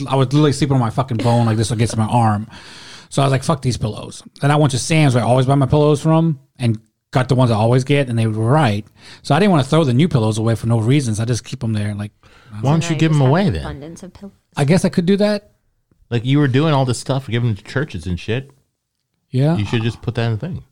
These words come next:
Speaker 2: So you should put those in a bag instead of keeping them on your bed that you're not gonna use.
Speaker 1: I guess we should do that.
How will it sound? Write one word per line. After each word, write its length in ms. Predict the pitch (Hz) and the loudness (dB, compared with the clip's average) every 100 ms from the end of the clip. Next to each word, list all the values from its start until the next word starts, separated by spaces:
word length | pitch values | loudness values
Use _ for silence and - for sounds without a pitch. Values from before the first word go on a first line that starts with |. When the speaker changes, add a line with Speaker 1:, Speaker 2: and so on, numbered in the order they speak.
| _ _ _ _ _ _ _ | _ _ _ _ _ _ _
Speaker 2:
So 200 | - 104 | -6 -4
you 120 | 104 110 | -2 -4
should 160 | 107 | -6
put 160 | 113 127 | -6 -2
those 200 | 120 110 | 0 0
in 80 | 101 | 0
a 60 | |
bag 340 | 80 98 135 98 | -2 -2 -2 -4
instead 240 | - 104 92 | -4 -2 -4
of 100 | - | -6
keeping 300 | - 127 107 | -4 -2 0
them 120 | 92 | -2
on 100 | 90 | -2
your 100 | 80 | -4
bed 360 | 73 92 120 80 | -6 -4 -2 -2
that 180 | 78 85 | -6 -4
you're 80 | |
not 160 | 87 92 | -4 -4
gonna 140 | 92 85 | -4 -4
use. 480 | 107 - - - _ _ _ _ _ _ _ _ _ | -4 -8 -12 -20 _ _ _ _ _ _ _ _ _
Speaker 1:
I 100 | 131 | -2
guess 200 | 135 156 127 | 0 0 -2
we 60 | |
should 160 | 113 113 | -2 -4
do 100 | 104 101 | -4 -6
that. 180 | 101 | -10